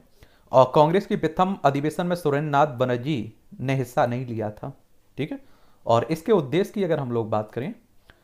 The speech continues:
तो देश हित की दिशा में प्रयत्नशील भारतीयों में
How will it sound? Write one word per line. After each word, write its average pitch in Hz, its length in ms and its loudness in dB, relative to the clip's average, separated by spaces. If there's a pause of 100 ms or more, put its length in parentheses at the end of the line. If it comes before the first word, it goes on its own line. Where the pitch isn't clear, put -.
(460)
तो 147 120 6
देश 147 340 2
हित 190 160 0
की 214 120 -4
दिशा 160 300 2
में 185 460 -2 (200)
प्रयत्नशील 170 720 2
भारतीयों 139 460 2
में 117 180 -6